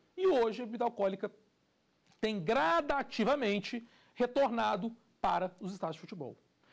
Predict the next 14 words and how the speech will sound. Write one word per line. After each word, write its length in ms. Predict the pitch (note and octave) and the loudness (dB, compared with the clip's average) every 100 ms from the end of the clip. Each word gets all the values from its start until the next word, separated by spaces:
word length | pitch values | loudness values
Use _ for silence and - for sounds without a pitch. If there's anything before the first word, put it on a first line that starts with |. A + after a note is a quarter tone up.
| _ - | _ -2
Mas 180 | E4+ D#4 | 0 0
o 60 | |
fato 440 | - G#3 F#3 E4 F#4 | -2 -2 0 2 4
é 220 | A3+ - - _ _ _ _ _ _ _ - | 2 0 -18 _ _ _ _ _ _ _ -6
que 260 | G#3+ C#3 - _ _ | -4 -4 -8 _ _
o 120 | - E3 | -6 -6
artigo 320 | - - D#4 | -4 -4 -2
vinte 180 | D#4+ - | -2 -4
e 40 | |
quatro 360 | - C4 B3 G#3+ | -2 0 0 -4
da 80 | |
Constituição 420 | G#3 F#3+ A3 - E3+ | -10 -10 -10 -10 -6
Brasileira 500 | G3+ D#4+ A3 G#3 A3+ - _ - | -4 0 2 2 -2 -12 _ -14
viabiliza 920 | C3+ E3 D#3+ D4 C#4+ C4 A#3 B3+ C4+ | -2 0 2 4 6 4 4 0 0